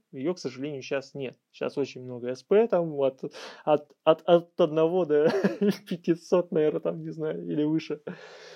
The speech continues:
Вот. Э, я имею в виду нумерацию. Вот. И для меня, конечно, сложно во всем этом немножко ориентироваться. Только по названиям. Если раньше там были четкие разделы, то щас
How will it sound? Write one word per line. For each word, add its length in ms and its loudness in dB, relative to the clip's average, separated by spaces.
Вот. 300 -4
Э, 240 -12
я 260 0
имею 200 -6
в 40 -12
виду 100 -8
нумерацию. 600 2
Вот. 240 -18
И 180 -16
для 140 -16
меня, 220 -10
конечно, 280 -12
сложно 280 -6
во 100 -6
всем 240 -12
этом 260 -20
немножко 460 -20
ориентироваться. 920 0
Только 260 2
по 120 2
названиям. 640 0
Если 260 -14
раньше 280 -6
там 180 -12
были 220 -8
четкие 360 -10
разделы, 360 -10
то 120 -16
щас 280 -14